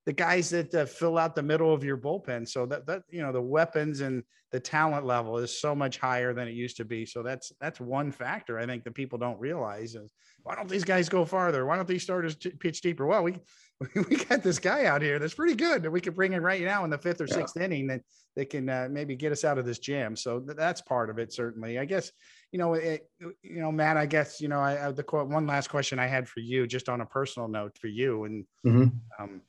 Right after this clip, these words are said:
Speaker 1: how's it been in the grind? You know, you mentioned that two hundred day train ride. You're in it now. You've got a good taste of it.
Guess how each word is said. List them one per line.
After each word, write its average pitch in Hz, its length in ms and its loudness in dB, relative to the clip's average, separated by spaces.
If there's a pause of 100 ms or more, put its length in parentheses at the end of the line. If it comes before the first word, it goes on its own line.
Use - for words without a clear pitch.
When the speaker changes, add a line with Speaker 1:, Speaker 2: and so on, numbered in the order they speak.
(800)
Speaker 1:
how's 139 280 2
it 139 60 2
been 135 180 2
in 139 80 0
the 151 60 0
grind? 131 440 0
You 127 80 0
know, 127 80 4
you 127 140 2
mentioned 135 360 2
that 131 160 0
two 135 140 0
hundred 131 220 0
day 135 120 4
train 131 340 0
ride. 123 360 2
You're 120 160 -2
in 135 140 0
it 131 100 -2
now. 131 320 2
You've 131 160 -2
got 123 160 -2
a 110 40 -2
good 127 240 -2
taste 127 320 -2
of 123 120 2
it. 131 120 -2